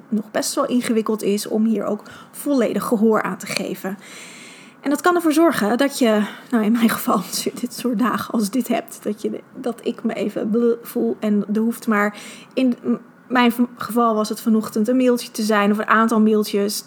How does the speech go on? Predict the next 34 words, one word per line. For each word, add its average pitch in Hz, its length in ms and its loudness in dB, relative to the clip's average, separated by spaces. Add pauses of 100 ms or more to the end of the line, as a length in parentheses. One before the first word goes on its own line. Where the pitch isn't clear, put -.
(120)
met 202 220 0
dezelfde 208 400 -4
strekking. 202 600 -2 (520)
Ehm, 185 280 -4 (540)
niks 240 420 4
ergs, - 600 -2
maar 202 220 -2
wat 208 200 -8
dan 190 240 -8
op, - 100 -16 (480)
waar 202 220 -8
ik, 220 200 -10 (160)
eh, 226 160 -8
normaal 247 380 6
gesproken 226 680 0
om 220 160 4
zou 208 180 2
lachen 214 560 0
en, 202 420 -2
eh, 214 360 -6
met 220 140 -2
een 214 60 -4
grapje 220 420 -4
terug 269 200 -4
zou 254 180 0
mailen, 220 380 2 (800)
ik 208 140 -8
dat 190 140 -6
nu 202 280 0
ook 214 160 -4
heb 208 120 -8
gedaan, 190 480 -6
maar, 190 500 -8
ehm, 190 340 -12